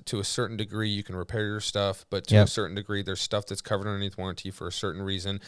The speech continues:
Speaker 1: that needs to be sit back, shipped back
Speaker 2: Yep.
Speaker 1: to the, to, to the dealer, the manufacturer, wherever, your repair center, whatever it is,
Speaker 2: Mm-hmm.
Speaker 1: until it's not covered in warranty. Then,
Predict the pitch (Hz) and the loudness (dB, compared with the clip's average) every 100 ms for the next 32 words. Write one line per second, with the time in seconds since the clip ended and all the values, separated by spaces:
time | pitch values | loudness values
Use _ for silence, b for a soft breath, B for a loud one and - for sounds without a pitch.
0 | B - 95 95 90 82 92 - 101 107 | B -4 -2 -2 -4 -6 -4 -4 -4 -8
1 | 98 - 117 113 104 101 101 104 - - | -8 -4 -2 4 4 4 0 -6 -8 0
2 | 107 101 98 B B - 113 101 98 110 | 4 6 4 B B -6 -2 -2 0 0
3 | 110 113 101 98 107 104 110 107 113 107 | 2 2 2 0 -2 0 0 0 0 0
4 | 98 104 113 113 117 110 98 98 - 113 | 0 2 4 4 2 0 0 -2 0 0
5 | 110 - 113 95 95 110 123 131 117 107 | 0 -2 -4 -2 0 0 2 2 8 8
6 | 113 123 - 120 123 - 139 139 107 98 | 8 4 2 2 2 2 -2 -2 -2 -2
7 | 98 98 98 - 98 117 135 147 | -2 -2 -2 -4 0 2 2 0